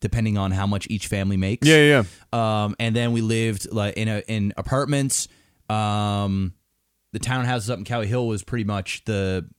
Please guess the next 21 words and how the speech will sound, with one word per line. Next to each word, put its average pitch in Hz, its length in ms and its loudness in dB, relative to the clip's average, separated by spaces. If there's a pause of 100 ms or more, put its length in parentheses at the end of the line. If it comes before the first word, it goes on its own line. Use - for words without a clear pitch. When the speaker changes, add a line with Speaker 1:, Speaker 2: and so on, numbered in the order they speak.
(100)
Speaker 1:
the 113 80 -4
cream 123 400 0
for 104 180 -2
us 98 160 0
in 101 80 -2
terms 107 300 -2
of, 113 160 -2
like, 95 360 -2 (520)
uh, 98 580 0 (260)
you 104 100 -4
know, 87 160 -2
actual, 101 600 0 (160)
that, 127 280 0
'cause 139 180 2
those 196 200 4
are 175 80 2
actually 147 260 0
condos. 131 520 0
Those 110 240 0
are 107 80 0
condominiums, 110 760 0